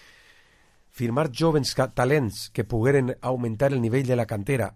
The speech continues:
<clears throat> i crear una cantera sòlida amb futbolistes de sí, de fora i d'on poguérem,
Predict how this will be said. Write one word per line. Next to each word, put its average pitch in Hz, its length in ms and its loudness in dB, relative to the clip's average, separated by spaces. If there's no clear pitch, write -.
<clears throat> 143 420 2
i 117 60 -2
crear 131 280 4
una 127 200 0
cantera 110 400 -2
sòlida 101 560 -2
amb 98 160 -12
futbolistes 113 560 -8
de 95 100 -10
sí, 147 220 -4
de 85 160 -10
fora 120 320 0
i 101 80 -6
d'on 82 160 -10
poguérem, 135 480 -2